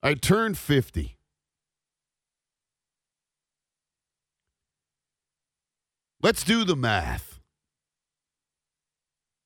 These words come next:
I think the national death thing is seventy-five or seventy-seven,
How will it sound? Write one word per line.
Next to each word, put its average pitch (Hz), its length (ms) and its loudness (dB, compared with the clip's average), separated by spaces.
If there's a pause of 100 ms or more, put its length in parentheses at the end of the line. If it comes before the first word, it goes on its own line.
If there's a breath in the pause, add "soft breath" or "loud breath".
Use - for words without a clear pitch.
(1080)
I 151 200 2
think 254 540 -2
the 147 560 2
national 151 600 0
death 131 400 2
thing 113 340 0
is 95 140 0
seventy-five 113 880 2
or 87 60 -4
seventy-seven, 90 880 -2